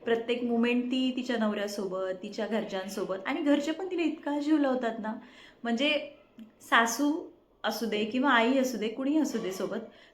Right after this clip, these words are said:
तिला खूप जीव लावतात. आणि शेवट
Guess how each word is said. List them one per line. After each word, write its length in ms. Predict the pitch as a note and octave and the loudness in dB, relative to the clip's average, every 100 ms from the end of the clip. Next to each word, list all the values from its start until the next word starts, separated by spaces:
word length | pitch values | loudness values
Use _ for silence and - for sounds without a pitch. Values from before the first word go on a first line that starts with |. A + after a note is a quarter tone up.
| - | -14
तिला 120 | C4 C#4 - | -10 -10 -4
खूप 220 | D#4 B3 | -2 0
जीव 160 | A#3+ | 2
लावतात. 340 | G#3+ E3+ - D#3 - _ _ _ _ - _ - | 2 0 -4 -10 -12 _ _ _ _ -20 _ -12
आणि 280 | F#3+ A3 G#3+ - _ | -8 -8 -10 -20 _
शेवट 400 | - A#3+ F3+ D#3 | -6 -2 -2 -2